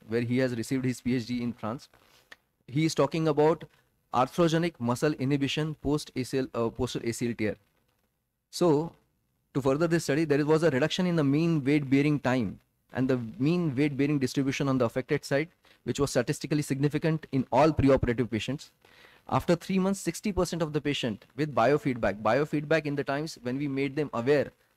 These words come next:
that you are putting less weight, we put a mirror, and we had them with a regular rehabilitation protocol.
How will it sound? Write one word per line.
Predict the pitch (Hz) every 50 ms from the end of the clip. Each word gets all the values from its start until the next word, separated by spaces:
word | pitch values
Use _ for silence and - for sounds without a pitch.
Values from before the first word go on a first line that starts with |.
| _ -
that | 120 110 -
you | 131 135 139
are | 139
putting | 120 - 131 123 131 131 117
less | 113 127 135 - -
weight, | 131 139 135 - - - -
we | 117
put | - - - -
a | 117
mirror, | 120 123 131 135 139 147 - _ _ _ - - _ _
and | - 131 135
we | 143 147
had | 127 110 131 127 139 139 139
them | 156 156 160 - - 131
with | 123 131 143
a | 143 139 -
regular | 123 123 127 123 139 147 147
rehabilitation | 135 131 131 127 131 131 123 127 120 - 131 117
protocol. | 123 117 101 113 - 131 135 156